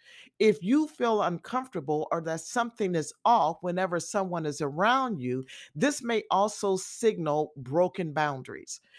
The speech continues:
Whenever a person gets in your space and you feel uncomfortable, whether it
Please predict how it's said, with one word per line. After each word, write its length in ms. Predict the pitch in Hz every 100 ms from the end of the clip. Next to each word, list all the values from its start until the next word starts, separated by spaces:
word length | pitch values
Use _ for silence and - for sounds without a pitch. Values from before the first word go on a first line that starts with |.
| - - _
Whenever 800 | 208 202 202 - 247 269 269 -
a 80 | 196
person 640 | - 202 196 - 208 180
gets 340 | 135 240 - -
in 200 | 202 185
your 220 | 170 170
space 640 | 170 - 190 120 - - -
and 220 | 156 151
you 160 | 170 214
feel 400 | - 196 180 -
uncomfortable, 880 | 160 147 - - 240 - 123 113 117 - -
whether 360 | 156 190 180 185 -
it 160 | 165